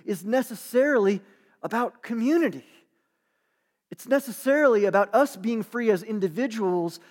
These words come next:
as we are free to serve and be a part of a greater body.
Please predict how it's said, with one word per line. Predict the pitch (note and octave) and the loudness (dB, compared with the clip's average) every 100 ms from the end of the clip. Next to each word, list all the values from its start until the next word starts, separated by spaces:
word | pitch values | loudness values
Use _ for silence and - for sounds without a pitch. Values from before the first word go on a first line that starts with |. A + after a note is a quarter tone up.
| _ | _
as | G3 G#3 | -8 -2
we | A#3 | -2
are | G3+ | -2
free | A#3+ G#3+ | -4 -8
to | F3 | -10
serve | - A#3+ B3+ B3+ F#3+ | -8 -4 -2 -2 -4
and | F#3 | -4
be | G#3 | -2
a | F#3 | -2
part | - B3 A3+ - - - | 0 0 0 -6 -12 -8
of | F3 | -6
a | |
greater | E3 F#3 A#3 F3+ D#3 D#3+ _ _ _ _ - | -4 0 2 2 -2 -4 _ _ _ _ -2
body. | G3+ G3+ C#3+ | 0 0 -2